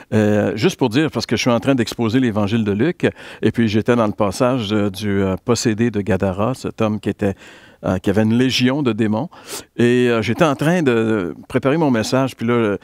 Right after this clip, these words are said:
en fait, j'étais focusé sur le possédé. Euh, jusqu'à un moment donné, j'ai dit, puis je trouvais ça plate un peu, tu sais, quand parler des démons. <laughs> Puis je me dis, « C'est pas ça.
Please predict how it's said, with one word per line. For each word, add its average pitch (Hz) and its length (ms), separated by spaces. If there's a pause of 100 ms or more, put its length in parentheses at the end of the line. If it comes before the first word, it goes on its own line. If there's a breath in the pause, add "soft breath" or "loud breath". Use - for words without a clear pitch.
(260 loud breath)
en - 160
fait, - 240
j'étais 131 260
focusé - 540
sur 117 260
le 113 80
possédé. 113 480 (240 soft breath)
Euh, 117 80 (100)
jusqu'à 190 300
un 165 40
moment 135 220
donné, 143 220
j'ai 123 100
dit, 104 160 (920 loud breath)
puis - 80
je - 60
trouvais 131 180
ça 123 160
plate - 280
un 107 100
peu, 143 140
tu - 100
sais, 143 120
quand 117 120
parler 113 280
des 120 140
démons. - 180 (140)
<laughs> - 80 (1120 loud breath)
Puis 120 100
je 120 80
me 131 60
dis, « 160 80
C'est - 120
pas 208 120
ça. 254 260